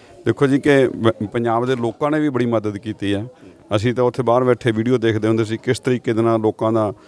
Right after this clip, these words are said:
ਹੜ੍ਹ ਆ ਗਿਆ, ਇੱਥੇ ਲੋਕਾਂ ਨੇ ਕਿਸ ਤਰੀਕੇ ਨਾਲ ਲੰਗਰ ਪਹੁੰਚਾਏ, ਕਿਸ ਤਰੀਕੇ ਨਾਲ ਟਰੈਕਟਰ,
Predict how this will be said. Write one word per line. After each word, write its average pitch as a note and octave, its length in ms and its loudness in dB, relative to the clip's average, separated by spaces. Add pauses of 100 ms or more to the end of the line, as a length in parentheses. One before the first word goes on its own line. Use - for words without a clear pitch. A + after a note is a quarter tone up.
(140)
ਹੜ੍ਹ B2 280 -2
ਆ B2+ 140 2
ਗਿਆ, A2 180 0
ਇੱਥੇ A#2+ 240 -2
ਲੋਕਾਂ A2 320 0
ਨੇ A2 120 2
ਕਿਸ A2 180 -4
ਤਰੀਕੇ G#2+ 280 -2
ਨਾਲ A2 160 0
ਲੰਗਰ G2+ 240 -2
ਪਹੁੰਚਾਏ, G2+ 460 0
ਕਿਸ G#2 200 -6
ਤਰੀਕੇ G#2 280 -4
ਨਾਲ G#2 100 0
ਟਰੈਕਟਰ, G#2+ 340 -4